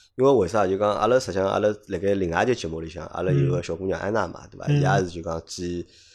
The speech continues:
Speaker 1: 啊，埃节节目讲个是伊想去做民宿嘛，
Speaker 2: 嗯。
Speaker 1: 对伐？实际上伊辣盖做民宿之前呢，伊，伊也勿懂啊，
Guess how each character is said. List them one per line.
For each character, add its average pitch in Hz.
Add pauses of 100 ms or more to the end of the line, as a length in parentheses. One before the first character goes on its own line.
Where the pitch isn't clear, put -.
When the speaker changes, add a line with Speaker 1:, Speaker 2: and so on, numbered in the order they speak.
(160)
Speaker 1:
啊， - (160)
埃 117
节 117
节 101
目 90
讲 90
个 92
是 85
伊 82
想 90
去 -
做 85
民 82
宿 104
嘛， 90 (240)
Speaker 2:
嗯。 135
Speaker 1:
对 87
伐？ 82
实 -
际 85
上 95
伊 92
辣 101
盖 92
做 92
民 87
宿 92
之 92
前 87
呢， 82
伊， 92 (120)
伊 92
也 92
勿 107
懂 80
啊， 85